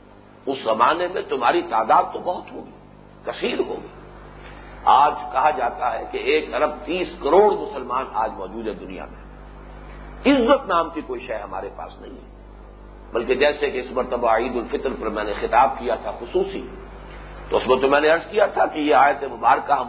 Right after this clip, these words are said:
پڑھتے ہیں، "ضربت علیہم، علیہم الذلۃ والمسکنۃ وباؤوا بغضب من اللہ"، اور ہم بڑے اطمینان سے گزر جاتے ہیں کہ یہ تو دوسروں کا ذکر ہے، یہود کا ذکر ہے۔ قرآن میں واقعتاً یہود ہی کے لیے یہ آیت نازل ہوئی ہے، اس میں کوئی شک نہیں،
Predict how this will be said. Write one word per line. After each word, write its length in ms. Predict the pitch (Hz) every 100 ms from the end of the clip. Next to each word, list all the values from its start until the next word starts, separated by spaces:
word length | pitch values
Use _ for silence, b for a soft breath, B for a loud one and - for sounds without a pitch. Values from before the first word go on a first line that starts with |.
| -
پڑھتے 280 | 151 - 170
ہیں، 140 | 160 131
"ضربت 380 | 143 151 135 104
علیہم، 380 | 127 131 127 120 127
علیہم 380 | 143 143 131
الذلۃ 460 | 127 123 180 165 143
والمسکنۃ 720 | 143 113 107 160 - 147 139
وباؤوا 560 | 131 113 110 170 233 247
بغضب 480 | 240 220 - 196 175
من 100 | 143
اللہ"، 300 | 113 98 - - - - - - - - - - -
اور 160 | 180
ہم 220 | 170 202
بڑے 240 | 202 214 202
اطمینان 400 | 196 202 214 233 220
سے 80 |
گزر 260 | 196 196 196
جاتے 300 | 175 170 -
ہیں 80 | 180
کہ 100 | -
یہ 140 | 165 156
تو 80 | 139
دوسروں 360 | 151 151 147
کا 140 | 135 120
ذکر 400 | 110 107 113 117
ہے، 60 |
یہود 420 | 117 104 127 -
کا 80 | 110
ذکر 320 | 104 110 -
ہے۔ 120 | 123 - -
قرآن 300 | 131 117 151
میں 120 | 185
واقعتاً 520 | 139 113 - - - -
یہود 360 | 160 139 240
ہی 100 | 226
کے 140 | 262 214
لیے 180 | 180 143
یہ 80 |
آیت 180 | 117 123 -
نازل 280 | 110 104 104
ہوئی 160 | 95 104
ہے، 40 |
اس 80 | -
میں 120 | -
کوئی 140 | 113 120
شک 280 | - -
نہیں، 140 | 453